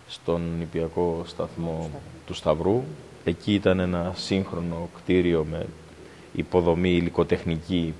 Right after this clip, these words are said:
πολύ καλή και εδώ τα πράγματα δεν μπορεί να πει κανείς ότι είναι πολύ άσχημα. Όμως, το πρόβλημα ξεκινάει από τις ελλείψεις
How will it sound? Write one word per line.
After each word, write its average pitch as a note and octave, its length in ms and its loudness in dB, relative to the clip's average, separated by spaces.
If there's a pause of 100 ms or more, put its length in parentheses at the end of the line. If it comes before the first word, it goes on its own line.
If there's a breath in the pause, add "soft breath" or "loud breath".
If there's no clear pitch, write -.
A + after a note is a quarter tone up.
(160)
πολύ E2+ 640 2 (420 loud breath)
καλή G2+ 460 8 (480)
και C3+ 80 8
εδώ B2+ 180 8
τα G2 120 6
πράγματα A2 460 6
δεν G#2+ 120 2
μπορεί G2+ 200 4
να F#2+ 100 2
πει E2+ 120 -6
κανείς F2 480 0 (360 loud breath)
ότι E2 220 2
είναι F2 100 0
πολύ D#2+ 280 0
άσχημα. D#2 420 -2
Όμως, C3+ 540 6 (520 loud breath)
το - 80 0
πρόβλημα A2+ 680 6 (720 loud breath)
ξεκινάει G#2 680 2
από F#2 240 4
τις - 280 -2
ελλείψεις F#2 600 6